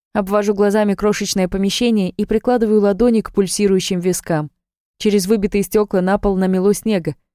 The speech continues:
Давя высокой платформой сапога осколки, делаю шаг и осматриваюсь, пожевывая губу. Все разворочено. Все. Недельный запас цветов, в который была выложена вся выручка с прошлой недели,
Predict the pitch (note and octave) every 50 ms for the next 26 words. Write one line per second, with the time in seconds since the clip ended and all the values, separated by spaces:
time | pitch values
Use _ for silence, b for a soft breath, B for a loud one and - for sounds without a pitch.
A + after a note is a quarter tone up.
0 | _ _ _ _ _ - G3+ G#3+ A3 B3 A#3 G#3+ G#3+ - B3 - - G#3 - A3
1 | A3 - A3+ A3+ A3+ G#3+ G#3 - G#3+ G#3 - A3 G3 G3+ G3 G3 - - A3 A#3
2 | A3+ - G#3 F#3 F#3 G3 F#3 F#3 F#3 - - A3+ A3 - G3 F3+ - - F#3+ G#3
3 | - G3 F#3+ E3+ E3+ - - F#3+ F#3 E3+ F3 F3+ F3 F3 F3 F3 F3+ F3+ F3+ F3+
4 | F#3 G#3 F3+ E3 D#3 D3 - _ _ _ _ _ _ _ _ _ - - - F#3
5 | F#3 G3 G3+ G#3+ G#3 F#3+ G3 G#3 G#3+ G#3 F#3+ E3 D#3+ - - D3+ D3+ D3+ - _
6 | _ _ _ _ - - - - - - E3+ D3 C3+ C3 _ _ _ _ _ _
7 | _ _ _ - G3 G3 G#3+ G3+ F#3+ A#3 C4 C#4 C4+ C4 A#3+ G3+ A3 G#3+ - A#3+
8 | A#3+ - - - A3 A#3 G#3 - A3+ G3+ F3 - - _ _ - - F#3 F3+ G#3
9 | G3+ G3+ F#3 G3+ G3+ G3+ F#3+ G3+ A#3 A3+ G#3+ F3+ G3 G3 G3 - - A3 G3+ F#3+
10 | G#3 B3+ B3+ A3+ - - - F3+ - - G#3 G#3 G#3 - A3 G#3+ G#3+ A3 A3+ F#3+
11 | G3+ F3+ E3 D#3